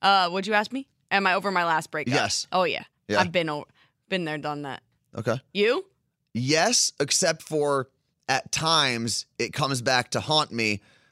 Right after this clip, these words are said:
Speaker 2: uh, because it is someone who's also in the same industry we are in. And now that our paths have ever crossed
Speaker 1: Yet.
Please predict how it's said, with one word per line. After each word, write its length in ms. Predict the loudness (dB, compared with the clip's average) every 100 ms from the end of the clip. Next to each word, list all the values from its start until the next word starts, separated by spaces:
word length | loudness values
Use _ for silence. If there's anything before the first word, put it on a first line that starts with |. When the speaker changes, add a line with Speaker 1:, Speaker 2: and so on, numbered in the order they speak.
| _ -4
Speaker 2:
uh, 280 | 0 2 0
because 340 | -2 -2 -2
it 60 | 0
is 100 | 0
someone 280 | 0 0 0
who's 200 | 0 2
also 560 | 2 2 0 0 0 -6 _ _ _ _ -4
in 200 | -2 0
the 100 | 0
same 260 | 0 0 -2
industry 440 | -2 -2 -2 -2
we 200 | 0 2
are 100 | 2
in. 320 | 2 0 -2 -10 _ _ _ _ -4
And 100 | 2
now 120 | 2
that 80 | 2
our 100 | 0
paths 400 | 0 2 2 2
have 100 | -2
ever 160 | -2 -4
crossed 640 | -4 0 2 2 0 -4 _ _
Speaker 1:
Yet. 320 | -6 -2 -2